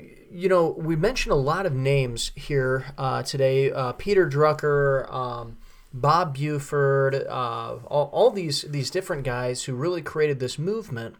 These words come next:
But there, there are a few different names that, that come to, to my mind that I think that we should maybe be trying to emulate a little bit.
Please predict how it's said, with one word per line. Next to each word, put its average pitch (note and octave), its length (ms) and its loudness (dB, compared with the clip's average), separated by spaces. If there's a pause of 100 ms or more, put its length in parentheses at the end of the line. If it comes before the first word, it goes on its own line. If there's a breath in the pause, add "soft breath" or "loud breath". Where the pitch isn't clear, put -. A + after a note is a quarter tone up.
(480 loud breath)
But F3+ 140 4
there, F#3+ 220 4
there F#3 160 2
are D#3+ 80 6
a C#3 60 2
few B3+ 260 -10
different F3+ 340 0
names D3+ 400 -4
that, C3+ 240 2
that C3+ 160 -2
come F#3+ 240 -4
to, C#3 280 6
to - 160 -4
my E3 200 0
mind C#3+ 360 2
that C#3 180 0
I C#3 80 2
think F3 180 -6
that C#3+ 80 -4
we C#3+ 120 -4
should C#3 180 -2
maybe E3+ 240 -2
be D3 140 -4
trying D3+ 320 -4
to C#3 140 -4
emulate C#3 440 0
a A#2 40 -4
little A#2 240 -4
bit. A#2 280 -8